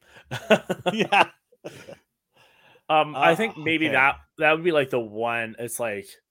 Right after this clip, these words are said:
Speaker 1: okay, it was just a failure on my part. So it's not a bad game by any means.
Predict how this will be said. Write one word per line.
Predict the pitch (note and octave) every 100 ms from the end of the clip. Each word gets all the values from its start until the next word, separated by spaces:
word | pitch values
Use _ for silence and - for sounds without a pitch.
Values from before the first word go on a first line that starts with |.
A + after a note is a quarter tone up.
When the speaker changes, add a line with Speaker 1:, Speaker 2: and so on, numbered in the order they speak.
| _ -
Speaker 1:
okay, | D3 D3+
it | B2+
was | B2
just | E3
a | C#3+
failure | - B2 B2 A#2+
on | G#2+ F#2+
my | F#2+ B2
part. | C3 D3+ E3 F3+ - _ _ _ _ _ _ _ _ _ _
So | - B2 A#2 -
it's | C3
not | E3
a | C3
bad | A2+ A2 F#2
game | G#2+ C3
by |
any | C#3+ C#3
means. | C#3+ D3